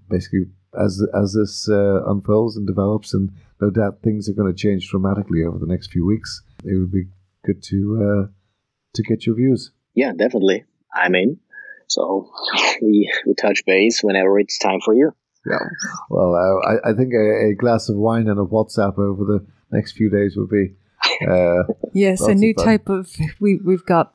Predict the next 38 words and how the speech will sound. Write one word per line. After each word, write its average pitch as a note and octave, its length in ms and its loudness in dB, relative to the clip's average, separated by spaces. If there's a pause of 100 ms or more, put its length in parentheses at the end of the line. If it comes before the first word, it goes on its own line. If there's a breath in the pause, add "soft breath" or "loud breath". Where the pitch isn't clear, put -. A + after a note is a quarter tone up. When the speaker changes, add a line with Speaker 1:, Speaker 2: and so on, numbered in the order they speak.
Speaker 3:
one F3+ 240 0
or F3 60 0
two F3+ 200 0
dates F#3 320 0
lined F3 220 2
up E3+ 160 0
over E3 160 0
the E3 100 0
weekend D#3+ 520 0
with - 100 0
Speaker 1:
Yeah. - 240 -6
Speaker 3:
friends D#3+ 320 0
around D#3 220 0
the D3+ 80 2
world D3+ 360 0
of, C#3+ 300 0
uh, C#3 280 -2 (180)
let's D#3+ 220 0
catch - 280 -2
up C#3+ 180 0
on D3 100 2
Speaker 1:
See C#3 120 0
Speaker 3:
Saturday E3 400 2
night. D#3 320 -2
Actually, G3 360 2
even F3 180 0
friends F3+ 340 2
in F3+ 60 2
Mallorca, E3+ 520 2 (100)
let's F3 180 2
catch - 300 -2
up D#3+ 200 2
on F3+ 140 2
Saturday E3+ 440 2
night D#3+ 260 0
Speaker 2:
<laughs> - 60 -4
Speaker 3:
on D#3 240 -4
WhatsApp D#3+ 360 2